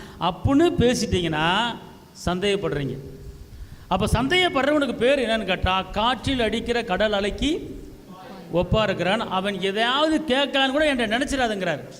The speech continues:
எதை, எந்த காரியத்தை குறித்து என்கிட்ட கேட்டுறாத அப்படிங்கிறார். பாருங்க,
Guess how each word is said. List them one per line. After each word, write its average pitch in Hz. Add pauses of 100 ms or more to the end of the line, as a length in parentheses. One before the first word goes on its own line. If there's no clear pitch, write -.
(280)
எதை, 247
எந்த 277
காரியத்தை 277
குறித்து 262
என்கிட்ட 233
கேட்டுறாத 180 (640)
அப்படிங்கிறார். 170
பாருங்க, 190